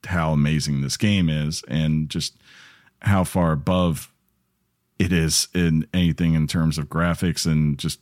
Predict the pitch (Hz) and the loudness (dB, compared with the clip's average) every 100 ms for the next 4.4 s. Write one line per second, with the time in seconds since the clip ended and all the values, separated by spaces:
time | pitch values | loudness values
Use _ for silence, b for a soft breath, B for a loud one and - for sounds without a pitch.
0 | - 82 80 - 78 78 80 82 76 73 | -4 -2 -2 -2 0 2 2 2 2 0
1 | 78 73 76 73 73 85 - 85 87 78 | 0 0 2 0 0 -4 -2 0 0 2
2 | 78 - 82 78 78 76 76 78 76 73 | 0 -2 -2 0 0 0 0 0 0 -2
3 | 71 82 80 69 - - 76 76 76 73 | 0 0 0 0 -6 -6 0 0 0 -2
4 | 71 80 - - | -4 -4 -4 -4